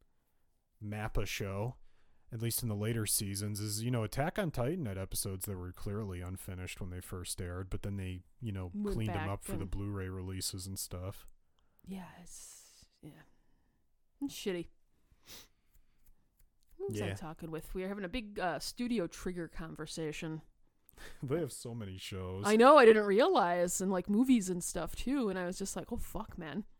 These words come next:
Speaker 2: Like, that's a lot."
Speaker 1: They have a lot of stuff I wanna watch. Um, I can't really remember the names of a lot of 'em because it's been a while since I've looked it up. There's so much anime I wanna watch. It's like video games. I have so
Speaker 2: There's
Speaker 1: many
Speaker 2: just so
Speaker 1: video
Speaker 2: much.
Speaker 1: games I wanna watch,
Speaker 2: Well, and
Speaker 1: and
Speaker 2: I think they're doing, is it Delicious in the Dungeon that's on Netflix right now?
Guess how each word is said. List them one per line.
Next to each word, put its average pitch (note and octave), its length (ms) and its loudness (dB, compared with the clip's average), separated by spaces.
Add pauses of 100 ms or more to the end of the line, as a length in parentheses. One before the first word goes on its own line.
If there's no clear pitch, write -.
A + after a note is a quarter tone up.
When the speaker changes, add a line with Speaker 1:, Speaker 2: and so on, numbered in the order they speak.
Speaker 2:
Like, - 80 -12
that's - 140 -12
a - 40 -12
lot." A3 300 2 (580)
Speaker 1:
They C4 140 10
have D#4+ 100 2
a C#4 40 2
lot F#3+ 220 6
of F#3+ 60 2
stuff C#3 260 0
I C3+ 60 4
wanna B2+ 240 2
watch. B2 500 2
Um, C3 400 2
I C3+ 140 4
can't D3+ 260 -2
really C#3 220 2
remember B2+ 260 0
the A#2 100 -2
names A#2 380 0
of B2+ 80 0
a B2+ 60 0
lot B2+ 240 4
of C3 60 0
'em C3+ 100 0
because A#2+ 180 0
it's G#2+ 80 -4
been A2+ 120 -2
a G#2 60 -2
while G2+ 240 -2
since A2 200 -4
I've G2 180 -4
looked G#2 220 -6
it G#2 40 -2
up. G#2 120 -4
There's E3+ 180 0
so B2 140 0
much F#2+ 240 -6
anime F2+ 260 -8
I F2 160 -6
wanna F2 220 -6
watch. F2 360 -10
It's - 100 -8
like A#2 120 -2
video F2+ 340 -6
games. F2+ 340 -8
I G2+ 40 -6
have G2 100 -6
so - 100 0
Speaker 2:
There's A#2 100 -2
Speaker 1:
many A2 120 -2
Speaker 2:
just F2+ 120 -6
so F#2 80 -4
Speaker 1:
video F2+ 180 -4
Speaker 2:
much. F#2 120 -6
Speaker 1:
games G#2+ 200 -4
I A2 60 -4
wanna G2+ 220 -6
watch, F#2+ 540 -6
Speaker 2:
Well, E4+ 100 4
and D4 80 2
Speaker 1:
and D4 40 4
Speaker 2:
I C4 80 0
think G4+ 220 -2
they're A4 160 6
doing, A#3 540 2
is G3 180 0
it G3 180 2
Delicious G3+ 480 -2
in A3 100 0
the F#3+ 80 0
Dungeon G3+ 480 0
that's A#3 200 -2
on F3+ 100 -2
Netflix F#3 420 -6
right D4+ 140 -6
now? D#4+ 220 -4